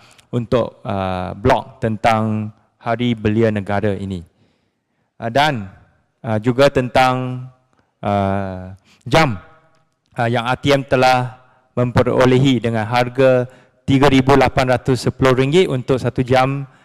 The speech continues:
uh, yang, uh, sebenarnya berharga seratus ringgit saja. Ini adalah,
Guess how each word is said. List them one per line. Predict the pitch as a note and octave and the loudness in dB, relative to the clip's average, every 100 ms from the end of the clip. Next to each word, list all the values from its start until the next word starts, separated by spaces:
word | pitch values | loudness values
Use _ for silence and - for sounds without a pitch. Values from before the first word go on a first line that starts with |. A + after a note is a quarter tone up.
| _ _ | _ _
uh, | A#2 A2 G#2+ | -4 -2 0
yang, | A2+ A2+ A2+ G#2+ G#2 A#2 | 0 0 0 -4 -8 -14
uh, | C3+ G#2 G2 | -10 -8 -8
sebenarnya | - A#2+ B2+ B2+ C3 | -10 -4 -2 0 -2
berharga | A#2+ G#2+ A2+ A#2 A#2 B2 A#2+ A#2+ - _ _ | -2 -4 -2 -2 2 2 2 -4 -14 _ _
seratus | - A2+ - A#2 | -8 -6 -4 -6
ringgit | A#2 A2 G#2 | -6 -8 -8
saja. | G2 F#2+ F2 - _ _ _ - | -10 -10 -12 -14 _ _ _ -2
Ini | D#3+ F#3+ | 2 4
adalah, | E3+ F3+ F3+ E3 - - | 4 4 4 2 -6 -18